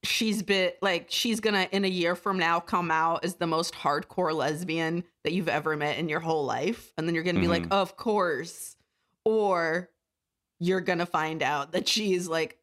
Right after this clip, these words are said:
Speaker 1: a QAnon <laughs> member
Speaker 2: Yeah.
Speaker 1: and low-key did call, uh, <laughs> the police on a man bird watching.
Speaker 2: She blew up a Brinks truck to try and get enough money to, like, save the children.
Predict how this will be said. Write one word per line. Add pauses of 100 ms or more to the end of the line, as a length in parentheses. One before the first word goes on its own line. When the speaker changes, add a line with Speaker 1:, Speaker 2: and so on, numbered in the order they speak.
Speaker 1:
a
QAnon (120)
<laughs>
member
Speaker 2:
Yeah.
Speaker 1:
and (380)
low-key
did
call,
uh,
<laughs>
the
police
on
a
man
bird
watching. (100)
Speaker 2:
She
blew
up
a
Brinks
truck
to
try
and
get
enough
money
to,
like, (260)
save
the
children.